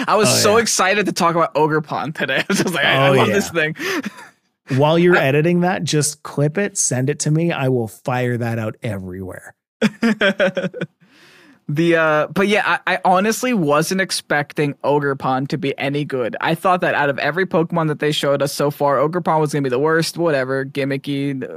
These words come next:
Speaker 1: whatever it is. It's actually crazy. Its stats are very well distributed. It, it goes fast, it hits hard, it doesn't die to one shot, so you can actually run things like weakness policy on it.
Speaker 2: Yep.
Speaker 1: Its move pool, it gets things like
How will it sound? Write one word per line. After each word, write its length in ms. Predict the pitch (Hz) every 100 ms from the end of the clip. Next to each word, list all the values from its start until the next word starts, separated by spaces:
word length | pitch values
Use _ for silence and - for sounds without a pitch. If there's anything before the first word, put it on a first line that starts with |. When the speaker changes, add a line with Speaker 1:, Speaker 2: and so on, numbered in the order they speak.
| - _ -
Speaker 1:
whatever 340 | 147 143 139
it 60 | 135
is. 220 | 127 - -
It's 220 | 233 247 -
actually 440 | 165 170 - 143
crazy. 560 | - 123 139 135 80 - _ -
Its 180 | 151 -
stats 300 | 170 233 294
are 80 | 190
very 260 | 147 160
well 160 | 151 143
distributed. 680 | 151 156 - 120 113 131 -
It, 280 | - 147 147 -
it 280 | 139 113 -
goes 240 | 151 202
fast, 380 | - 156 180 -
it 40 |
hits 220 | 107 -
hard, 200 | - 170
it 80 | 151
doesn't 420 | 139 160 147 -
die 220 | - 123 156
to 100 | 127
one 300 | 110 135 156
shot, 320 | - 127 117
so 80 | 131
you 40 |
can 120 | 139
actually 300 | 135 135 143 131
run 400 | 131 127 127 - _ _ _ _ _ -
things 320 | 156 175 143
like 200 | 143 175
weakness 320 | 147 113 135
policy 380 | - 135 131 135
on 160 | 127 127
it. 140 | 120 - _ -
Speaker 2:
Yep. 140 | 175
Speaker 1:
Its 240 | 208 - 160
move 560 | 135 135 147 180 -
pool, 460 | - 247 311 381 - _ _ _ _ _ _ _ _ _ _ -
it 140 | 226
gets 240 | 277 202
things 320 | - 196 190 170
like 340 | 143 127 -